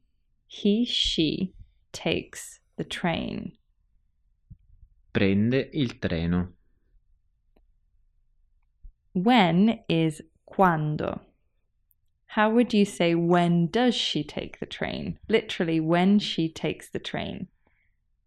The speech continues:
Speaker 2: Quando prende il treno?
Speaker 1: Great. And the last thing, offrire, an ire verb, means to offer.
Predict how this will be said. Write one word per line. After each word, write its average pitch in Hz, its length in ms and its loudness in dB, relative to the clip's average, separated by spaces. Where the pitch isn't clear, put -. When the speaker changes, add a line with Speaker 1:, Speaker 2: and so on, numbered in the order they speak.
Speaker 2:
Quando 147 520 0
prende 107 440 0
il 90 240 -2
treno? 123 540 0
Speaker 1:
Great. - 420 -2
And 165 160 2
the 165 60 4
last 202 640 0
thing, 220 520 -2
offrire, 202 840 2
an 160 280 0
ire 240 800 2
verb, 165 520 -2
means 165 480 2
to - 500 -4
offer. - 440 -4